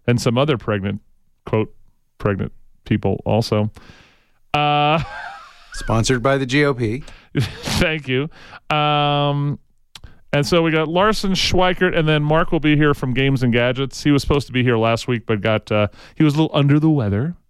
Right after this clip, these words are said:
Speaker 1: So he'll be back for trivia at, uh, seven thirty-seven. We're gonna see if we can pull that one off one more time. Um,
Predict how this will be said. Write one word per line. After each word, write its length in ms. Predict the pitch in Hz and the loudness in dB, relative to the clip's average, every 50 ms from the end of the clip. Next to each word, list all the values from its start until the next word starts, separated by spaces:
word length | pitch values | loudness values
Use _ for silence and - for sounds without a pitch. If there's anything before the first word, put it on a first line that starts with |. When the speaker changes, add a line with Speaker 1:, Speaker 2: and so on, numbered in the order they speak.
| _ _ _ _ _ - _ | _ _ _ _ _ -20 _
Speaker 1:
So 160 | - - 147 | -2 0 2
he'll 80 | 139 151 | 2 4
be 80 | 156 | 2
back 300 | 156 131 135 131 139 143 | 2 2 2 0 0 -2
for 120 | - - 165 | -2 -4 -2
trivia 440 | - - 196 240 294 294 - - - - _ _ _ _ - | 0 2 2 2 4 2 0 -2 -4 -8 _ _ _ _ 0
at, 320 | 131 120 120 120 - - | 2 2 2 2 0 0
uh, 140 | 127 123 120 | 2 2 2
seven 340 | - - 135 127 127 131 123 | 0 0 0 0 0 0 0
thirty-seven. 600 | - 131 127 123 117 - 139 120 110 110 143 170 | 0 0 0 0 0 0 0 0 0 0 -2 -2
We're 120 | 143 117 | 0 2
gonna 140 | 117 117 107 | 2 2 2
see 100 | - 127 | 2 0
if 100 | 120 113 | 0 0
we 60 | 120 | -2
can 120 | 104 104 | -2 -2
pull 180 | - - 127 113 | 0 0 0 2
that 180 | 113 117 110 117 | 0 0 0 -2
one 160 | 120 110 107 | -2 -2 0
off 340 | 104 101 104 104 110 - - - - - - - - - | 0 0 0 0 -2 -4 -8 -18 -20 -20 -20 -20 -8 -2
one 400 | - 110 123 131 139 147 147 135 - | 0 2 2 2 2 0 -2 -6 -6
more 540 | - 123 120 117 117 117 117 113 110 - - _ _ | -6 -4 -2 0 2 2 2 2 0 -2 -4 _ _
time. 680 | - - - - 98 92 90 85 - - - - - - - _ _ _ _ _ _ _ _ _ | -16 -8 -4 -2 -2 -2 -2 -4 -6 -8 -10 -10 -14 -16 -18 _ _ _ _ _ _ _ _ _
Um, 680 | - 127 123 123 123 123 123 123 123 120 120 117 104 | 0 0 2 2 2 2 2 2 2 0 0 -2 -4